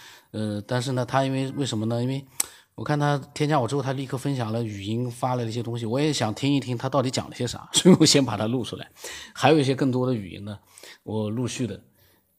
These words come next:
抽空我会加快频率会录的，要加快点频率了。呃，那么关于那个喷子啊，那个叫张静的喷子啊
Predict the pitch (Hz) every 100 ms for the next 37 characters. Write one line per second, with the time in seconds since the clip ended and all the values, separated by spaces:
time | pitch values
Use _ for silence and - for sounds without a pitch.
0 | _ - 123 120 117 101 110 104 101 95
1 | - 117 113 107 - 95 98 95 - 101
2 | 110 104 - - _ _ _ - 110 120
3 | 110 113 101 98 - 101 104 - _ _
4 | _ _ - - _ 107 104 101 110 107
5 | 101 98 98 127 120 120 117 110 104 101
6 | 98 - 143 160 107 - - _ _ _
7 | 113 107 123 170 180 180 196 110 - 107
8 | 101 92 -